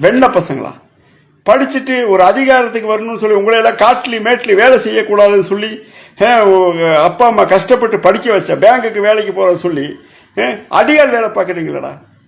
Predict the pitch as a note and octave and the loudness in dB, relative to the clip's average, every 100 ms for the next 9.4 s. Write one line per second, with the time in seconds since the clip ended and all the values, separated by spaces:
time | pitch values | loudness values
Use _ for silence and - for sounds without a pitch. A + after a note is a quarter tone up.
0 | - C#4 G3 F#3+ F#3+ A#3 C4 A#3+ A3+ F#3+ | -10 -6 -2 -2 -2 2 2 0 -4 -2
1 | G3+ G#3 A#3+ G#3+ G#3+ G#3+ G#3+ F3 A3+ B3 | -2 -2 -4 -6 -4 -4 2 2 2 0
2 | G#3+ F#3+ B3 - C4 A3+ G#3+ D3 F3+ G3 | 2 2 2 2 2 2 -2 0 0 2
3 | C#4 B3 A#3+ A3+ G#3+ G3+ G3 F3+ E3 D3+ | 2 2 2 0 -2 0 2 0 -2 -8
4 | D#3 - _ _ _ _ _ _ - A#3 | -8 -14 _ _ _ _ _ _ -2 0
5 | C4 B3+ B3 A#3+ A3+ A3 G#3+ A3 A#3+ A#3 | 2 0 0 0 0 -2 -2 -4 -4 -4
6 | A3 A#3+ B3+ B3+ A#3 A3+ B3+ C4 A#3 G3+ | 0 0 2 2 2 2 4 4 2 -2
7 | F3+ C3+ C3+ F#3 G#3 G#3 G#3+ G3 G3+ F#3 | -2 -2 0 0 -2 -4 -2 0 0 2
8 | F#3+ G3 G3+ G3+ G#3+ A#3+ A#3 D#3+ - - | 2 0 -2 0 2 0 0 0 -2 -4
9 | E3+ A3+ A3 F#3 | -2 0 0 -2